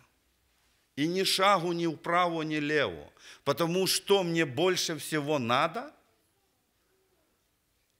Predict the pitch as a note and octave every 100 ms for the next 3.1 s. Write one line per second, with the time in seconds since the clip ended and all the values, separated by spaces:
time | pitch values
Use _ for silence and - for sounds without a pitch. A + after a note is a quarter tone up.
0 | _ _ _ _ _ _ _ _ _ -
1 | E3 - C4+ C#4+ A3 - A#3+ G3 G3 F#3+
2 | A3 A3 G3 E3+ - A#3 C4 B3+ B2 C#3
3 | D3+